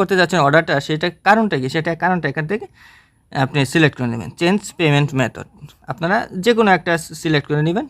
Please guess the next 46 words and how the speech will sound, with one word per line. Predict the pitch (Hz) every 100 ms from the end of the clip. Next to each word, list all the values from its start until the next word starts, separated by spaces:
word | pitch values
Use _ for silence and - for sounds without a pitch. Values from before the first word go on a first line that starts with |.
| -
সিলেক্ট | 147 143 160
করার | 170 165
পর | 170 233 - - - _ _ _ - 135
আপনারা | 156 151
কী | 165 170
করবেন, | 185 370 392 _ _ _ _
এখানে | 151 147 143
ট্যাপ | 143 -
করে | 175 247
তারপরে | 151 139 147 143
যে | 151
কনফার্মেশন, | 151 160 156 156 170 165 139
এই | 139
যে | 147
কনফার্ম | 147 151 151
যে | 156
অপশনটা | 147 160 160 160
দেখতে | 160
পাচ্ছেন | 175 233 -
এখানে | 139 131
একটা | 127
ট্যাপ | 110 -
করে | -
দেবেন। | 73 - - _ - - _ -
তো | 143
এখানে | 170 170
ট্যাপ | 180 175
করার | 196 196 185
পর | 190 262 _ _ _ _ _ _ _ _ _ _ _ _ _ - 156
আপনার | 156 165
এটি | 160
কিন্তু | 175 180
সাকসেসফুলি, | 156 143 170 185 190 214
এই | 147
যে | 143
দেখতে | 147 160
পাচ্ছেন | 165 220 208
সাকসেসফুলি | 151 - 151 185 190
সাবমিট | 139 135 147
হয়ে | 127 113
গেছে। | 110 - 135 _ - - _
তো | 151 156
এইভাবেই | 151 196 208 180
আপনি | 185 170
চাইলে | 170 185
একটা | 165